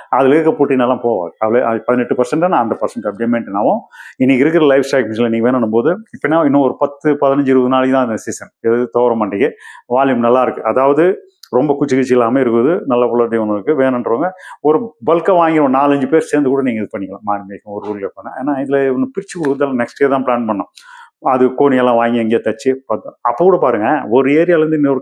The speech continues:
ப்ரொசஸ் பண்றது எல்லாம் இன்னும் செலவுகள் அதிகமா போயிடும். அதனால நீங்க உங்க பக்கம் நாலஞ்சு பேரோ, அஞ்சு பேரோ, ஆறு பேர் சேர்த்து, சேர்ந்து ஆவரேஜ் இது நான் சொல்றது, இது ஏறு பண்றது அவ்வளவுதான் ஃபிக்ஸ், அதுக்கு மேல ஒண்ணும் கிடையாது.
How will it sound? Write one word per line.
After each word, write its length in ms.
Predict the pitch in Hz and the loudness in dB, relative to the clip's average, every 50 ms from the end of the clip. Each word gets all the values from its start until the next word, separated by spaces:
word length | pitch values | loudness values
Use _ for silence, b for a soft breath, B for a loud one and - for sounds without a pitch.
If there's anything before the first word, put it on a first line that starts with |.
| - _ _ | -6 _ _
ப்ரொசஸ் 300 | - 135 123 - - _ | -6 -6 -6 -6 -10 _
பண்றது 340 | 127 120 120 143 147 143 127 | -6 -2 -2 0 0 0 0
எல்லாம் 220 | 123 131 117 101 | 0 -2 -4 -4
இன்னும் 240 | 107 127 135 117 - - | -6 -6 -6 -6 -6 -4
செலவுகள் 440 | - 120 127 123 117 104 98 101 | -2 0 0 0 0 0 -2 -2
அதிகமா 240 | 104 110 117 117 104 95 | -2 -2 -2 -2 -4 -6
போயிடும். 300 | - 98 90 82 - 110 | -6 -10 -12 -10 -8 -4
அதனால 340 | 117 135 139 135 113 98 104 B B B B B B | -2 0 0 0 0 -2 -4 B B B B B B
நீங்க 200 | 143 147 151 151 | 2 2 4 4
உங்க 180 | 151 151 156 156 | 4 4 2 2
பக்கம் 400 | 170 160 160 - 180 196 180 135 | 2 0 2 2 2 2 4 4
நாலஞ்சு 320 | 123 127 131 135 131 123 123 | 2 2 2 2 2 2 2
பேரோ, 180 | 135 139 139 | 2 2 2
அஞ்சு 180 | 127 123 123 120 | 2 2 2 2
பேரோ, 140 | 127 123 120 | 4 4 2
ஆறு 160 | 117 113 - | 2 0 0
பேர் 180 | 127 117 - | 0 -2 2
சேர்த்து, 220 | - 123 120 - - | 0 -2 -2 2 0
சேர்ந்து 280 | 120 120 120 110 127 156 165 - b b b _ _ _ _ - - _ _ _ - 123 | 0 0 2 0 0 0 -2 -4 b b b _ _ _ _ -20 -20 _ _ _ -2 0
ஆவரேஜ் 400 | 131 165 175 175 185 180 156 143 | 2 4 4 4 4 4 4 4
இது 100 | 123 123 | 2 2
நான் 200 | 120 120 117 - | 2 2 0 0
சொல்றது, 280 | 131 120 120 104 95 98 - _ _ _ _ _ _ _ _ _ _ - - - | 0 0 0 -2 -4 -8 -10 _ _ _ _ _ _ _ _ _ _ -20 -4 -2
இது 140 | 151 151 170 | 2 4 4
ஏறு 220 | 185 190 196 190 | 6 6 6 4
பண்றது 260 | 175 180 170 165 151 143 | 4 4 2 2 2 2
அவ்வளவுதான் 320 | 139 139 143 135 131 - | 2 4 2 2 0 -2
ஃபிக்ஸ், 200 | - 123 - 127 | -4 -4 -2 -2
அதுக்கு 200 | 113 110 110 117 | -2 0 0 0
மேல 140 | 117 113 113 | 0 0 0
ஒண்ணும் 180 | 110 113 110 | 0 -2 -2
கிடையாது. 280 | 101 87 92 92 - | -2 -4 -4 -6 -6